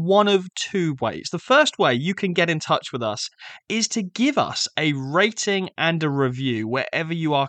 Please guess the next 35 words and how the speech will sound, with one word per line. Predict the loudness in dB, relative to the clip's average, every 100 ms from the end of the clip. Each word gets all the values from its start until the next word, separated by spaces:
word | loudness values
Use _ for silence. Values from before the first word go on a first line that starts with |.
| -4
currently | 0 2 4 2 0
listening | 0 -2 -6 -6
to |
this | -4 -6
podcast | -6 -10 -10 -4 -2 -2 -6
from. | -6 0 0 0 -8 -20 -4
We | 0
would | 4 4
love | 4 4 6 4 2 -2
to | 2
know | 6 6
what | 4 2
you | 2 -2
think | -2 -4
of | -4
the | -2
show. | 4 6 6 4
We | 2
look | 6 4 4
at | 2
those | 2 2 4
reviews, | 2 2 0 0 0 -2 -6 -14 -14 0
and | 0 2
we | 2
know | 2
that | 2 2
many | 2 4
other | 4 2
people | -2 -4 -2 -2
do | 2 2 2 0
as | 0
well | 2 2 2
in | -2
choosing | -4 -2 -2 0 0 -2 -6 -12
what | 0 2